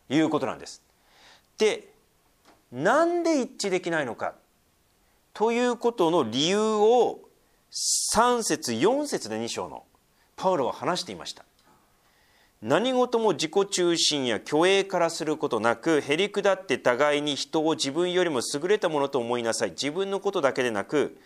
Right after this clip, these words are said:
他の人のことも顧みなさい」と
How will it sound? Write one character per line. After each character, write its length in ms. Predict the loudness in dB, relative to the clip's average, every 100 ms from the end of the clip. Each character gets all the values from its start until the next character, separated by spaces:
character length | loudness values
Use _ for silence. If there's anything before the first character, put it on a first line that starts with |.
| -20 -20 -20 _ _
他 200 | -2 2
の 160 | 4 2
人 180 | 0 0
の 100 | 0
こ 120 | -2
と 80 | -2
も 100 | -4
顧 220 | -2 -2
み 160 | -2 -6
な 100 | -8
さ 140 | -10
い」 80 | -6
と 360 | -2 0 -2